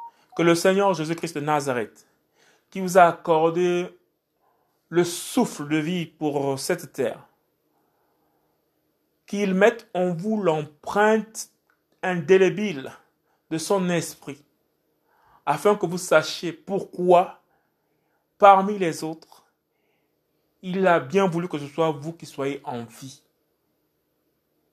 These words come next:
Alléluia. Les temps sont difficiles. Il y en a qui partent, il y en a qui sont partis, il y en a qui continuent de partir, et il y en a qui restent.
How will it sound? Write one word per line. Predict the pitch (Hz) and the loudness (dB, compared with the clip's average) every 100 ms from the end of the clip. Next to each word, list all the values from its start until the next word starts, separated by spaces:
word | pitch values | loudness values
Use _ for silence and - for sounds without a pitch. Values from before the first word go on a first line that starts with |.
| _ _ _ _ | _ _ _ _
Alléluia. | 117 143 156 151 151 - _ _ _ _ _ | 0 0 2 2 0 -6 _ _ _ _ _
Les | 160 175 | -4 0
temps | 180 180 | 2 2
sont | - 160 | 0 -6
difficiles. | 139 131 139 127 - 143 127 _ _ _ _ _ _ _ _ | -6 -12 -12 -12 -12 -12 -14 _ _ _ _ _ _ _ _
Il | 139 | -4
y | |
en | 139 | 0
a | 160 | 0
qui | 160 160 | 0 -6
partent, | - 147 160 165 | 2 4 4 0
il | |
y | 151 | -4
en | |
a | 165 | -4
qui | 165 | -6
sont | 151 151 | -10 -10
partis, | - 131 - | -2 -4 -4
il | 151 | -8
y | |
en | 135 | -6
a | 151 | -6
qui | 165 | -8
continuent | 165 139 151 156 | -10 -10 -10 -10
de | 143 | -10
partir, | 131 135 - - 147 151 - _ _ _ _ _ _ | -2 0 0 -8 -8 -8 -10 _ _ _ _ _ _
et | 151 | 2
il | |
y | 185 | 4
en | 185 | 4
a | 185 | 0
qui | 180 | -2
restent. | 160 160 - - - - | -2 0 -2 -6 -18 -20